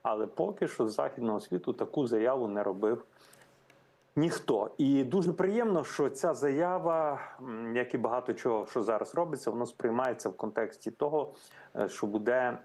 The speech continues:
е, радикальна зміна влади в Білому домі. Не просто новий президент, а радикально новий президент, інша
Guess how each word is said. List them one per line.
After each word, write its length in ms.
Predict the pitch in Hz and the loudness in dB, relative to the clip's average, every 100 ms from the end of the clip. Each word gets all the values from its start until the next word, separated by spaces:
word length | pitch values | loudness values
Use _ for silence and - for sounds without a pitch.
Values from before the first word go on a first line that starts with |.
| - | 0
е, 180 | 107 | 2
радикальна 600 | 104 104 107 - 110 101 | 2 0 -2 0 0 -2
зміна 380 | 98 113 104 98 | -4 -2 0 2
влади 360 | 95 110 117 113 | 2 2 2 0
в 80 | 98 | -2
Білому 420 | 98 104 98 98 | 0 0 0 -2
домі. 240 | 101 95 - | -2 -2 -4
Не 100 | 110 | -8
просто 360 | 101 135 - 107 | -2 -2 0 -2
новий 240 | 101 98 | -2 -2
президент, 480 | 98 - 101 98 - - _ _ _ _ - | -4 -4 -2 -4 -6 -10 _ _ _ _ -12
а 480 | - 101 98 101 95 - | -4 -2 0 0 0 -2
радикально 680 | - 117 117 123 117 95 98 | -2 -2 0 0 0 0 -4
новий 280 | 101 98 98 | -4 -4 -4
президент, 520 | - 110 127 147 - | -4 -2 0 -2 -2
інша 540 | 107 101 - 92 95 | -4 -4 -2 0 -2